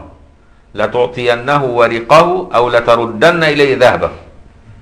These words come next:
فإن رسول الله صلى الله عليه وسلم قال: 'الورق بالذهب ربا إلا هاء وهاء.'" تقابض اهو. يبقى سيدنا طلحة بن عبيد الله ما كانش فاهم شرط التقابض،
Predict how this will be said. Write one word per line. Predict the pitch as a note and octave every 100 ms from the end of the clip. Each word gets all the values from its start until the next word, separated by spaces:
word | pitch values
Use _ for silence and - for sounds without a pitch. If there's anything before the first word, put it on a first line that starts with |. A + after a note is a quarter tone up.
| - - -
فإن | A#2 B2+ B2
رسول | A#2 A2+ A#2+ A2+
الله | A2+ G2+ G#2
صلى | A#2
الله | A#2
عليه | A2+
وسلم | A2
قال: | C3+ C#3+ D3 D3 - -
'الورق | A#2+ A#2 C#3+ C#3+ C#3
بالذهب | C3 A2+ G2 B2+ E3 F3+ E3+ - - - - -
ربا | C#3+ E3 C#3 G#2+ - -
إلا | - C3+ B2+ A#2
هاء | A2 D#3 E3 C#3+
وهاء.'" | C3+ G#2+ G2 - - - - - - - - -
تقابض | G#2 G#2 A#2 G2+ E2+
اهو. | D2+ C#2+ - - - - - - - - - - - - - -
يبقى | G2+ G2+
سيدنا | G#2 A#2+ A#2+
طلحة | - C3 B2
بن | A#2+
عبيد | A#2+ B2 B2
الله | B2+
ما | C3
كانش | B2 A#2
فاهم | - C3+ C3
شرط | - B2+ -
التقابض، | B2 A2+ - G#2+ E2 D2+